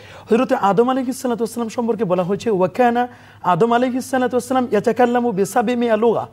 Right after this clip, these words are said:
হযরত আদম আলাইহিস সালাতু ওয়াস সালাম সাতশো ভাষায় তিনি কথা বলতেন। তাহলে আদম আলাইহিস সালাতু ওয়াস সালাম সাতশো ভাষায় কথা বললেও তার জান্নাতের ভাষা ছিল কিন্তু আরবি। এবং আমরা দেখতে পাচ্ছি যে, আহ, হাসরের ময়দানে যে ভাষাটি হবে সেটি হচ্ছে সুরিয়ানি, কিয়ামতের ভাষা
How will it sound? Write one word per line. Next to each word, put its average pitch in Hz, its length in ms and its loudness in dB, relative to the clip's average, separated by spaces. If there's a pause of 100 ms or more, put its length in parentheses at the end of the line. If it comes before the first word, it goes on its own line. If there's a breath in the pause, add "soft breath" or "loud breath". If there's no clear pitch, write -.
(280 loud breath)
হযরত 214 280 2
আদম 202 240 2
আলাইহিস 226 200 0
সালাতু 220 200 -6
ওয়াস - 80 -8
সালাম 165 180 -4
সাতশো - 500 -6
ভাষায় 170 340 -4
তিনি 208 200 -4
কথা 156 200 -4
বলতেন। 127 340 -8 (560 loud breath)
তাহলে - 220 0
আদম 165 200 2
আলাইহিস 240 180 2
সালাতু 254 160 -2
ওয়াস 240 120 -6
সালাম 247 160 -6
সাতশো 202 400 -6
ভাষায় 208 320 -2
কথা 196 180 -2
বললেও 156 360 0 (280 loud breath)
তার 156 220 0
জান্নাতের 180 420 -4
ভাষা 143 240 -10
ছিল 170 240 -8
কিন্তু 160 300 -8
আরবি। 139 360 -2 (680 loud breath)
এবং 208 320 2
আমরা 185 200 0
দেখতে 214 220 -2
পাচ্ছি 208 240 -2
যে, 208 280 4 (240 loud breath)
আহ, 147 200 2
হাসরের 254 340 0
ময়দানে 220 280 2
যে 190 80 -2
ভাষাটি 160 380 -6
হবে 151 180 -4
সেটি 165 200 -4
হচ্ছে 208 220 -2
সুরিয়ানি, 196 460 0
কিয়ামতের 196 460 -2
ভাষা 151 360 -4